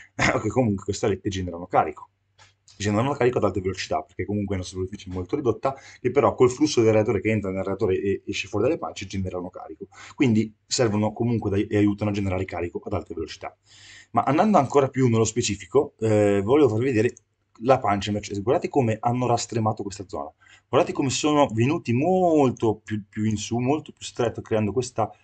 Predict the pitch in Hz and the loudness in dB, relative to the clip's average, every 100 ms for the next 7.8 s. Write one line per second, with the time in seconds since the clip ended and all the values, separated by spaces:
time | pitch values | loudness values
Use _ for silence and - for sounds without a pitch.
0 | - _ - - - - - - - 131 | -20 _ -10 -2 6 6 6 -2 -10 -6
1 | 110 101 101 - _ _ 104 113 107 113 | -2 -2 -4 -8 _ _ -2 0 2 0
2 | 107 120 135 127 127 117 131 170 233 185 | 0 0 0 2 2 2 0 8 8 8
3 | 175 180 123 110 98 _ _ - 104 117 | 6 4 2 -2 -4 _ _ -16 -2 -2
4 | 107 110 101 98 117 120 - - 156 - | 0 -4 -4 -4 -2 -2 -4 -6 -6 -2
5 | 185 165 147 135 139 - 131 107 - _ | -2 -2 -6 -6 -10 -6 -2 -2 -2 _
6 | _ _ 139 170 147 131 - 131 147 143 | _ _ -4 -2 0 -2 -4 -4 2 2
7 | - - 127 120 117 92 78 | 0 -6 -2 -2 -2 -6 -8